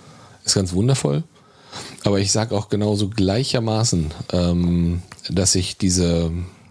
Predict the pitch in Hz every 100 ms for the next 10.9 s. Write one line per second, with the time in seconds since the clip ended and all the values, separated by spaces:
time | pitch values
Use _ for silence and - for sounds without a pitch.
0 | - 87 - 117 127 139 135 127 98 95
1 | - - - - - - - - - 90
2 | 95 92 117 110 90 82 76 - - -
3 | - 139 117 78 73 - 67 82 82 -
4 | - 107 - 87 - - - - - -
5 | _ _ _ _ _ - - - - -
6 | - - 92 92 92 90 - - - -
7 | 87 - - 73 - - - - - 98
8 | - 76 104 101 107 98 92 95 101 110
9 | 87 104 95 90 65 95 92 90 98 110
10 | - 95 92 87 85 107 131 123